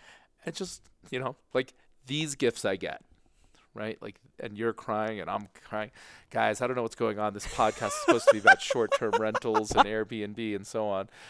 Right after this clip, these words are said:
But the point is just this. Um, that quality time together is incredibly important for me.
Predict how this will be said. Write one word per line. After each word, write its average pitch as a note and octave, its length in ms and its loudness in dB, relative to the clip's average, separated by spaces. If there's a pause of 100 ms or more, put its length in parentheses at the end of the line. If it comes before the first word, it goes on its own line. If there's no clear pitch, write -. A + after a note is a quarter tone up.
(220)
But D3+ 160 6
the - 60 -6
point F#3 260 2
is C3 100 0
just - 240 -4
this. G2 380 -4
Um, G#2+ 340 -4 (640)
that B2+ 220 4
quality A2+ 400 2
time F#2 260 -6
together F#2 400 -6
is F#2 140 -12
incredibly F2+ 440 -10
important D#2+ 440 -12
for - 160 -16
me. B2+ 440 -8